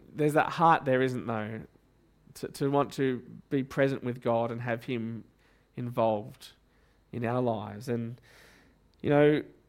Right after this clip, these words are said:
we hopefully, you know,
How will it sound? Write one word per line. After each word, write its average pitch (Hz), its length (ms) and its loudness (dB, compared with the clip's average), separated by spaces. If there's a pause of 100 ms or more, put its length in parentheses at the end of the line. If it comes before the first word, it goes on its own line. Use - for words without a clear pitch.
(140)
we 147 360 0
hopefully, 165 840 4 (880)
you 165 100 -2
know, 147 320 4